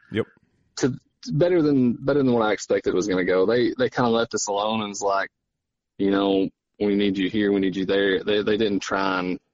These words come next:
Speaker 2: you know, piece us out. But, uh,
Speaker 1: That's good.
Speaker 2: but we went, yeah, we did that, and then we went back to Shelby for a little bit. We weren't there very long, but then, yeah, we then did our pass and then got,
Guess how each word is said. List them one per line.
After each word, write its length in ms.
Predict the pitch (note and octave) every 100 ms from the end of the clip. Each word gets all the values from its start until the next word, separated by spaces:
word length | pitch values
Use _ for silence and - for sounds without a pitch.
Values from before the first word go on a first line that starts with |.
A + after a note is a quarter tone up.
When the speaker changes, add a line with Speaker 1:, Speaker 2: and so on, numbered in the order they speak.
| _ _ _ _
Speaker 2:
you 140 | A#2+ F2+
know, 120 | F2 -
piece 260 | G#2 -
us 160 | E2+ F#2+
out. 300 | F#2+ F#2 - _ _
But, 260 | G#2 G2+ G2
uh, 200 | G2 - -
Speaker 1:
That's 180 | - -
good. 200 | A1 A1 F#2 - _ _ _ _ _ _ _ _ -
Speaker 2:
but 280 | A2 G#2+ A2+
we 140 | B2+
went, 180 | B2+ A2
yeah, 180 | A2 G2+
we 120 | G#2+
did 200 | A2+ G#2
that, 220 | G#2+ G#2+
and 80 | G2
then 120 | G2+
we 80 | G#2
went 220 | G#2 F#2+
back 200 | G2 G#2
to 100 | -
Shelby 360 | - G#2 F#2+ F#2+
for 180 | - F#2+
a 60 |
little 200 | F#2 G2
bit. 340 | F#2+ F#2 F#2+ - _ _ -
We 80 | C3
weren't 180 | C3 -
there 140 | G2
very 220 | F#2 F#2
long, 340 | E2+ F2 F2+ F#2 _ _ -
but 160 | F#2+
then, 160 | G2+ F2+
yeah, 180 | F#2 F2
we 160 | F2+
then 340 | F2+ F#2 F2+ - _ _ _ _ _ _ _
did 160 | G#2 F#2+
our 80 | F#2
pass 440 | - F#2+ G2 -
and 100 | F#2
then 100 | F#2
got, 300 | F#2+ F#2+ F#2+